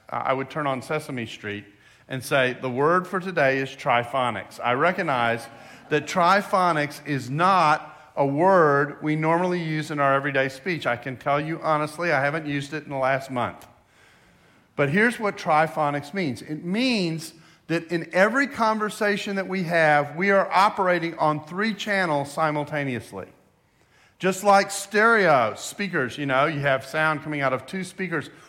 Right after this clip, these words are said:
or the big one when I was growing up, quadraphonic sound. If you're young and you don't know what quadraphonic sound is, ask someone older and you can have a cross-generational moment.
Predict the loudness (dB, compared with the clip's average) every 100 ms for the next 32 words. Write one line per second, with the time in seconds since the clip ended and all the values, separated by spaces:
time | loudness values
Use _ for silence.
0 | _ 2 6 8 6 2 -4 -2 -2 -2
1 | -2 0 2 2 -2 -4 -2 2 2 0
2 | -8 0 4 4 4 -2 0 0 2 0
3 | -4 -4 0 2 2 0 -6 -18 -20 _
4 | -16 -8 -4 0 0 -2 -4 -2 -2 -2
5 | -4 -4 -2 -2 -2 -4 -4 -6 -8 -6
6 | -6 -4 -6 -8 -16 -6 -2 -2 -2 -4
7 | -4 -4 0 0 -2 -4 -6 -8 -12 -10
8 | -6 -6 -6 -10 -4 0 0 -2 -6 -4
9 | -2 -4 -6 -8 -6 -6 -8 -16